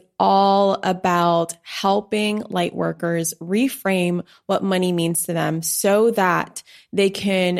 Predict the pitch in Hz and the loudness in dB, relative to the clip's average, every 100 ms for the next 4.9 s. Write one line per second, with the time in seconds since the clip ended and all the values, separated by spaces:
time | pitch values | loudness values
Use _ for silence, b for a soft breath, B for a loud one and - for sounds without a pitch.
0 | - 190 - 208 226 226 214 202 185 175 | -4 -6 -4 -2 -2 -2 -2 0 2 2
1 | 175 175 - 180 185 190 180 175 180 175 | 0 0 -2 -2 0 0 0 0 0 0
2 | - 175 180 175 175 170 180 180 185 - | -4 -6 -2 0 0 0 0 -2 -2 -6
3 | - 185 175 165 175 170 175 165 170 - | -6 -4 -4 -4 -6 -6 -4 -2 -2 -2
4 | 156 160 - - 269 247 - - | -4 -4 -6 -6 -2 0 0 -4